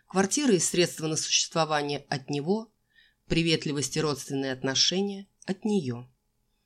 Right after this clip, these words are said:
В его голове девичий образ по описанию Тани давно уже сложился. Он так и видел разбалованную девчонку, одетую в вызывающую одежду, с ярко кричащим макияжем и маникюром,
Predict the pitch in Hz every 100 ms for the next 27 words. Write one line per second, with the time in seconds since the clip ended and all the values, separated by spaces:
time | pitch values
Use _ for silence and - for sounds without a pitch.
0 | _ - 139 180 214 190 190 190 240 180
1 | 208 190 190 214 196 180 - 175 185 -
2 | 202 190 180 - 233 220 160 160 196 220
3 | 185 185 - 190 175 143 127 - 143 -
4 | _ _ _ _ _ _ _ _ _ _
5 | 170 190 262 262 254 226 185 156 143 170
6 | 190 185 190 175 165 160 160 151 160 -
7 | 233 247 226 135 139 _ 165 170 180 180
8 | 160 165 160 175 165 147 - 156 151 156
9 | 226 196 135 131 - - 175 170 - 135
10 | 160 - 165 151 156 151 151 165 202 202
11 | 143 131 165 180 185 180 151 131 127 -